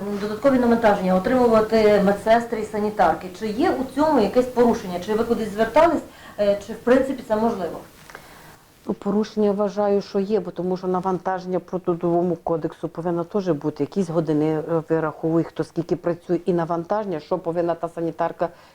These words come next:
Speaker 2: ну, молодший персонал виконувати. Ну, не можна її навантажити так, щоб вона… Тому що ми приходимо на роботу, ми перевіряємо ліфт, ми розписуємося, ми несемо відповідальність. Ми на добу, як приходимо, ми несемо відповідальність за цей ліфт, і ми,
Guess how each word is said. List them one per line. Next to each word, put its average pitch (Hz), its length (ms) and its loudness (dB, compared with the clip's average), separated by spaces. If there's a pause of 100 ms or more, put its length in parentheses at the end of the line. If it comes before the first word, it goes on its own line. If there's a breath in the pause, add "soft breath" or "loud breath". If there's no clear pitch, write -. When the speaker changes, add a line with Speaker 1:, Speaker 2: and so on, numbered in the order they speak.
(180 soft breath)
Speaker 2:
ну, 190 120 2
молодший 175 420 0
персонал 170 400 -4
виконувати. 170 680 -4
Ну, 165 120 2
не 175 60 2
можна 190 240 0
її 165 120 0
навантажити 156 640 -4
так, 170 160 -6
щоб 165 140 -4
вона… 156 180 -4 (500 soft breath)
Тому 185 160 -2
що 196 100 -4
ми 190 60 -2
приходимо 196 460 -4
на 180 100 -2
роботу, 156 400 -4
ми 185 500 -2
перевіряємо 156 520 -2
ліфт, 143 320 -6
ми 151 220 0
розписуємося, 170 680 -4
ми 165 120 2
несемо 175 280 0
відповідальність. 180 680 -4
Ми 180 160 2
на 165 160 2
добу, 160 380 0
як 147 140 0
приходимо, - 380 -4 (320 loud breath)
ми 170 100 0
несемо 175 340 0
відповідальність 196 960 -4
за 165 60 -8
цей 165 240 -2
ліфт, 214 320 -2
і 156 420 2
ми, 175 260 4